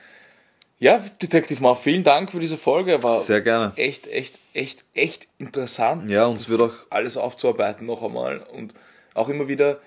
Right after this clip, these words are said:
Speaker 1: interessant, wie es ist, dass man Fälle kennt und dann im Podcast beredet und trotzdem einfach merkt,
Speaker 2: Ja,
Speaker 1: da
Speaker 2: also
Speaker 1: steckt halt noch so viel dahinter.
Speaker 2: das ist ein Fall, den wollte ich eigentlich schon urlange bringen, weil ich mir einfach gedacht hab, das ist was, was man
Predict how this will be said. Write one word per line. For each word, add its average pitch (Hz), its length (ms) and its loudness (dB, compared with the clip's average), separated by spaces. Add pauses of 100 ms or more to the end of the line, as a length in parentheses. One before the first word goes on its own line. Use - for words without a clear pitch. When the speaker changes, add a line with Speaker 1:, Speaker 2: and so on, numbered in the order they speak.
(100)
Speaker 1:
interessant, 123 720 -4 (200)
wie 120 260 -4
es - 340 -8 (680)
ist, 131 320 -6
dass 113 140 -6
man 117 320 -2
Fälle 110 320 0
kennt 120 480 -6 (160)
und 117 200 -8
dann 110 100 0
im 107 100 -8
Podcast 123 400 -4
beredet 113 420 0
und 113 240 -16 (320)
trotzdem 113 380 -4
einfach 110 220 -4
merkt, 113 400 -4 (440)
Speaker 2:
Ja, 82 300 -8
Speaker 1:
da - 80 -6
Speaker 2:
also 110 160 -2
Speaker 1:
steckt 107 200 0
halt 110 140 -6
noch 107 100 -10
so - 140 -8
viel 107 180 -8
dahinter. 110 300 -12
Speaker 2:
das 104 120 -4
ist 117 40 2
ein 120 100 0
Fall, 107 240 2
den 110 140 -4
wollte 107 220 -2
ich 113 60 0
eigentlich 101 320 -4 (420)
schon - 240 -16 (200)
urlange 101 420 0
bringen, 101 320 -6
weil 98 120 0
ich 92 100 -12
mir 98 100 -2
einfach 95 180 -4
gedacht 92 280 -2
hab, 101 160 -10 (680)
das 98 180 -12
ist 104 180 -10
was, - 380 -8 (200)
was 101 200 -12
man 101 200 -6